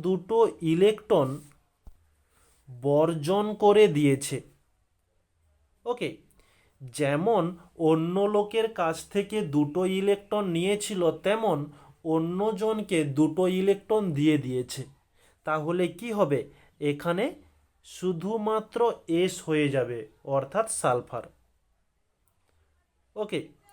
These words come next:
তোমাদের আরও একটা যদি উদাহরণ দিই, এখন ধরো সিএল ক্লোরিন, এর ওপরে মাইনাস রয়েছে, শুধু মাইনাস রয়েছে,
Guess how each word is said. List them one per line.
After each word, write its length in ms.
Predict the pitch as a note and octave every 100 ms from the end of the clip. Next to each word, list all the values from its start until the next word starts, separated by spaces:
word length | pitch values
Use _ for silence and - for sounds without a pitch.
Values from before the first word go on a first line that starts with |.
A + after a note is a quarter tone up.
| _ - _ - - - - - _ -
তোমাদের 300 | G3 G#3 G#3 G#3 C#3+
আরও 140 | C#3+ F#3+
একটা 280 | G3+ - F#3
যদি 240 | E3 D3
উদাহরণ 440 | C#3+ C#3 C#3+ C#3+ C#3+
দিই, 180 | D3+ A3+ - _ _ _ _ - _ _ _ _ _ _ _ _ _ _
এখন 280 | E3 D#3 F#3+ G3
ধরো 280 | F#3 G3 D3+ D3 -
সিএল 720 | F#3+ G#3+ A3+ - E3 D#3 C3 B2+ -
ক্লোরিন, 420 | F3+ F3 C3+ A2 G2+ - _ _ _ _ -
এর 160 | D#3+ E3+ E3+
ওপরে 400 | D#3 D3 F3 F#3+ G#3+ D#3
মাইনাস 420 | C#3+ D3 D#3+ D3
রয়েছে, 440 | C3+ B2 A#2 - - - _ _ _ _ _ _ _ _ _ _ _
শুধু 300 | - F3 G3
মাইনাস 460 | A3 F3+ D#3+ D#3+ D#3
রয়েছে, 300 | D3+ D#3+ D#3+